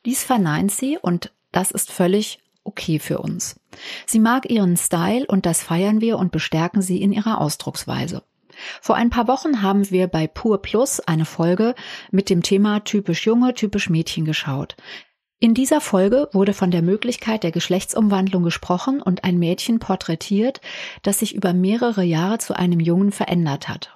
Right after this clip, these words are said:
Hormontherapie et cetera, so dass er sie nun auch offiziell im Pass eine männliche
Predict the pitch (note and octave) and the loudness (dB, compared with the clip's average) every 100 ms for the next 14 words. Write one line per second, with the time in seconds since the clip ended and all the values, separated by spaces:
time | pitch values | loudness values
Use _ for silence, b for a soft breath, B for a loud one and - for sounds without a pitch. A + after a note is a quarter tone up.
0 | - E3+ F#3 G#3+ G#3+ F#3 F3 - F3+ E3+ | 0 2 4 2 0 -2 -2 -2 -2 -2
1 | - D3 D3+ B2 - _ _ B B B | -2 -2 -2 -4 -6 _ _ B B B
2 | B - G3+ G3+ G#3+ - F#3+ A3+ A#3+ - | B -2 2 2 0 2 2 2 0 -4
3 | - F3+ G#3 B3 F4 _ _ _ _ - | -4 0 2 0 -2 _ _ _ _ 2
4 | G3+ A#3 B3 A#3 _ - F3+ G3+ - F#3 | 4 6 4 0 _ -2 2 2 2 0
5 | G#3 G#3 - F#3 G3 E3 D#3+ - G#3 - | 0 -2 0 0 0 0 -2 -2 -2 -2
6 | E3 D#3+ D#3 F#3 G#3 A3 G#3+ G3+ | 0 2 2 2 2 0 0 0